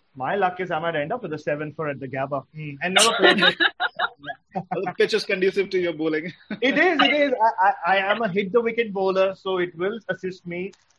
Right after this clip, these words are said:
Speaker 1: Uh, lot of talk of, "Oh, Natarajan should play." Why? Like, you know, maybe Natarajan and Sundaresan should, uh, play together. Who knows? So, uh, yeah, I guess, um, it's
Speaker 2: That was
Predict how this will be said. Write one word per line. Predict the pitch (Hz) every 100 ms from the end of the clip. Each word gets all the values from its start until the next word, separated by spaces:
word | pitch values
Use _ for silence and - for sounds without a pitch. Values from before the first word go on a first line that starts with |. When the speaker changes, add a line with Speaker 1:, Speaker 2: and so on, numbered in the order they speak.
| -
Speaker 1:
Uh, | 170 165 160 156 165
lot | 190
of | 370 202
talk | 190 - - -
of, | - 165
"Oh, | 147 - _
Natarajan | 156 147 165 175 185 180
should | 180 -
play." | 160 156
Why? | 127 147 147
Like, | 139 147
you | 147
know, |
maybe | 151 165 190
Natarajan | 165 156 185 185 170
and | 180
Sundaresan | 190 165 151 143 139 127
should, | 143 _ 156
uh, | 135
play | 151 156
together. | 156 131 147
Who | 151 147
knows? | 147 143 _ _ _ _ _
So, | 196 196 190 190 - -
uh, | 220 233 240
yeah, | 247 285 285 269
I | 247
guess, | 233 247 247 214
um, | 180 151 - - -
it's | 190 190
Speaker 2:
That | 180
was | 220